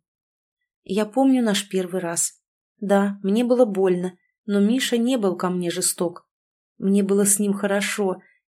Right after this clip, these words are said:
и я до чертиков хочу, чтобы мы забыли о нашем втором разе, чтобы вычеркнули его из памяти,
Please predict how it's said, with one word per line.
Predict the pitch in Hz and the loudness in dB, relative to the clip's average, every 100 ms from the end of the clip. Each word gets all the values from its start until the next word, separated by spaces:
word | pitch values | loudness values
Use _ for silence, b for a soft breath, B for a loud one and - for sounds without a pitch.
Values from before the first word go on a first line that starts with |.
| - | -4
и | |
я | 196 208 | -4 -2
до | 208 | -2
чертиков | 202 - 233 226 - 196 190 | -4 -2 0 -2 -6 -8 -10
хочу, | - 190 - - 226 | -6 -6 -6 -8 -6
чтобы | - 202 190 | -6 -6 -2
мы | 196 202 | 0 2
забыли | 202 208 214 214 185 | 2 2 2 0 0
о | 185 | 0
нашем | 202 202 208 202 | -2 -2 -2 -4
втором | - 202 208 202 180 | -2 0 2 2 0
разе, | 185 175 170 196 - _ _ _ | -2 -2 -4 -8 -12 _ _ _
чтобы | - - 202 226 | -8 -2 2 2
вычеркнули | 233 262 - 202 202 202 | 4 0 0 -2 0 4
его | 202 196 | 4 4
из | 208 - | 2 0
памяти, | - 208 185 185 196 | 0 0 -2 -6 -10